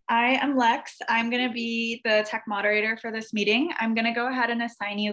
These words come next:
co-host responsibilities in case you need to share your screen or audio or anything like that, all right?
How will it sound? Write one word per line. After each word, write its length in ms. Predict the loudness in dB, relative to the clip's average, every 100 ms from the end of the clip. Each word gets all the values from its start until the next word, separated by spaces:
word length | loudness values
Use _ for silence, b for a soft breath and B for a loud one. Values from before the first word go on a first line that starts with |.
| 0
co-host 440 | 0 2 -2 -6
responsibilities 840 | -12 -4 -4 -4 -4 -2 0 0 -2
in 120 | -6
case 260 | -6 -8 -8
you 60 |
need 120 | -6 -6
to 60 |
share 240 | -4 -2 0
your 120 | -2
screen 480 | -4 0 2 4 2
or 140 | 2
audio 440 | 0 2 4 4 4
or 180 | 2 0
anything 400 | -4 -6 -12 -12
like 160 | -12 -4
that, 180 | -2 0
all 80 | 0
right? 320 | 0 0